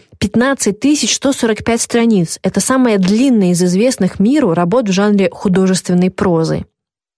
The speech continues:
Как подсказывает громоздкое название, нереальные королевства описывают развитие кровопролитной гражданской войны.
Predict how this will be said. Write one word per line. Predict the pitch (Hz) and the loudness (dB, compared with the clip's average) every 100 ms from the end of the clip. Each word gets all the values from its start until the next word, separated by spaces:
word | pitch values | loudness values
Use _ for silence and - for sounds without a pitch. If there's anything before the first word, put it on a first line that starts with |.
| _ _ | _ _
Как | - 185 | -4 -2
подсказывает | 214 - 339 311 240 | -2 -2 0 2 2
громоздкое | 202 208 233 311 - 220 | 2 0 0 0 0 0
название, | 196 190 196 302 320 190 170 - _ _ | 2 2 0 2 2 2 0 -6 _ _
нереальные | 190 190 190 202 208 180 | 0 2 2 2 2 0
королевства | 185 185 220 330 - 208 | 0 0 2 0 0 -2
описывают | 190 302 311 233 220 | 0 0 0 0 0
развитие | 196 202 226 311 247 | 0 0 0 0 0
кровопролитной | 214 208 190 190 196 226 311 262 | -2 0 0 0 0 2 2 2
гражданской | 202 180 185 202 247 - 214 | 2 0 0 0 -2 -2 0
войны. | 202 226 226 175 185 | 2 2 2 0 -4